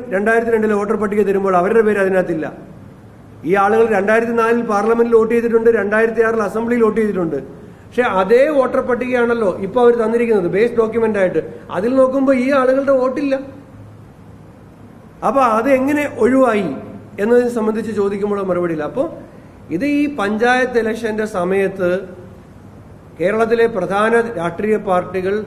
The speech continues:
തെരഞ്ഞെടുപ്പിന്റെ തിരക്കിലായ സമയം നോക്കി ലക്ഷക്കണക്കിന് ആളുകളെ, അർഹതപ്പെട്ട വോട്ടർമാരെ വോട്ടർ പട്ടികയിൽ നിന്നും മനഃപൂർവ്വമായി ബീഹാറിൽ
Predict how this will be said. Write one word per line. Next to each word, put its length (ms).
തെരഞ്ഞെടുപ്പിന്റെ 580
തിരക്കിലായ 520
സമയം 380
നോക്കി 320
ലക്ഷക്കണക്കിന് 720
ആളുകളെ, 400
അർഹതപ്പെട്ട 520
വോട്ടർമാരെ 540
വോട്ടർ 300
പട്ടികയിൽ 440
നിന്നും 200
മനഃപൂർവ്വമായി 840
ബീഹാറിൽ 460